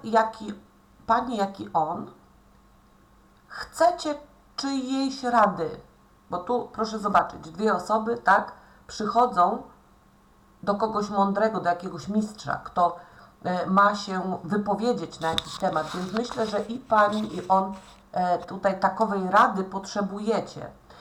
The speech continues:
Trójka denarów, no to jest zawsze karta takich relacji, też tu, no zawsze trójka, tak, relacji jakichś tam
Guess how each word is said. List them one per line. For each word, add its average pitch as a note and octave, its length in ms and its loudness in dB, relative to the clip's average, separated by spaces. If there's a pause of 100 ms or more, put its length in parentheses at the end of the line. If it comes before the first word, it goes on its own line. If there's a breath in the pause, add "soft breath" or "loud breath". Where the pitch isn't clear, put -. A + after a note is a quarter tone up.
(260 loud breath)
Trójka C#4+ 380 0
denarów, A3+ 840 2
no G#3+ 120 2
to A3+ 220 0
jest G#3+ 200 0
zawsze G#3+ 340 4
karta G3 380 2
takich F#3+ 460 -4
relacji, F3+ 420 0
też A3 280 -2
tu, G#3+ 160 -10
no G#3+ 100 -4
zawsze A3 260 -2
trójka, - 440 -8
tak, F3 300 -6
relacji F3 540 0
jakichś G3+ 380 -2
tam F#3 220 -4